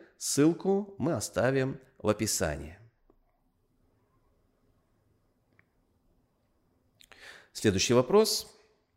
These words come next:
Находясь в состоянии дрёмы, я чувствую, что меня как будто душат.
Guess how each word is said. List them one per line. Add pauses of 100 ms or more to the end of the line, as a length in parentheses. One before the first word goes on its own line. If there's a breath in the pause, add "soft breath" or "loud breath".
(920 loud breath)
Находясь
в
состоянии (180)
дрёмы, (180)
я
чувствую,
что
меня
как
будто
душат.